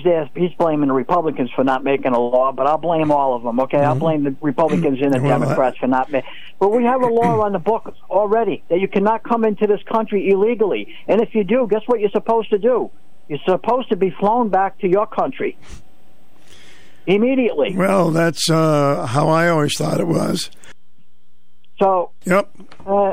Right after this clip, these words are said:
Speaker 1: and the fentanyl, uh, problem, uh, and he had a hell of a nerve for his little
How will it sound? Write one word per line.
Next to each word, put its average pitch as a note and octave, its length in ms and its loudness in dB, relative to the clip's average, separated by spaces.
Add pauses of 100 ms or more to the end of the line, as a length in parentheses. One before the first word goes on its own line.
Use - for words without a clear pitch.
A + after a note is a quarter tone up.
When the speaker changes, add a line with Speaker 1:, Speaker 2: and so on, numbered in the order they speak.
Speaker 1:
and F#3 380 2
the E3+ 40 0
fentanyl, A3+ 560 0 (120)
uh, F#3+ 160 2
problem, B3 500 0 (560)
uh, G3+ 380 2 (200)
and F3+ 720 2 (280)
he F3 120 2
had G#3 100 4
a E3+ 60 0
hell G3+ 160 2
of F#3 100 -2
a F3+ 60 0
nerve G3 320 2
for F3 120 4
his D#3+ 120 -2
little F#3+ 160 2